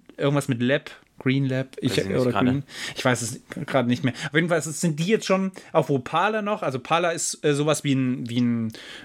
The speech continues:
Speaker 1: ähm,
Speaker 2: Nazi-,
Speaker 1: Konkurrent zu
Speaker 2: Nazi-Twitter
Speaker 1: Twitter.
Speaker 2: halt.
Speaker 1: Ne? <laughs> Nazi-Twitter. Und denen wurden jetzt auch die Server abgestellt und die haben aber jetzt schon wieder noch ein anderes, äh, wo auch Steve Bannon schon unterwegs ist. Ich habe leider jetzt,
Speaker 2: Ja,
Speaker 1: reichen wir
Speaker 2: und Trump
Speaker 1: nach.
Speaker 2: will ja sein eigenes
Speaker 1: Ähm,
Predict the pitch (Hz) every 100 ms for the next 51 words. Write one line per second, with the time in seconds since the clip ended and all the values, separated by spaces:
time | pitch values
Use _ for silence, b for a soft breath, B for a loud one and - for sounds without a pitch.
0 | - 131 120 110 107 107 107 120 139 120
1 | 147 135 127 127 139 127 165 113 95 95
2 | 98 - - - _ 143 151 233 - _
3 | _ - - - - 131 - 254 - 233
4 | - 185 180 190 196 B B B B 151
5 | 156 151 151 - 147 165 156 143 131 196
6 | 214 214 196 185 180 170 175 175 151 151
7 | 202 226 151 170 160 160 151 165 147 151
8 | 143 170 170 135 131 131 117 - - -
9 | 127 113 123 135 - - - 127 - 127
10 | 135 131 127 127 127 120 120 123 113 131
11 | 117 127 165 151 143 - - 95 87 95
12 | 101 110 117 104 107 107 101 101 101 95
13 | 98 98 123